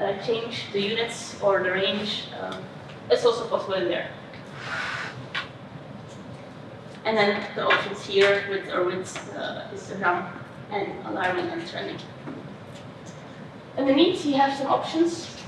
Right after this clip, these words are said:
Um, yeah, I won't go over those. Uh, you have quite some options in Data Miner.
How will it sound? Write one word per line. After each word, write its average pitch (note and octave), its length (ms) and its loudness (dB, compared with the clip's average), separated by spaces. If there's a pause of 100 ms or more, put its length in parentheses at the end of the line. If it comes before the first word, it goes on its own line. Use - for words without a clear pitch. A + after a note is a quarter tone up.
Um, A3 600 4 (1080)
yeah, G3 160 6 (100)
I G3+ 80 10
won't G#3+ 160 6
go G#3 340 8
over G3+ 120 4
those. G3+ 540 2
Uh, - 280 0
you - 60 -6
have G3 160 0 (420)
quite B3+ 220 8
some B3+ 180 6
options A#3 540 8
in G#3 220 0
Data G3+ 240 4
Miner. G3 340 4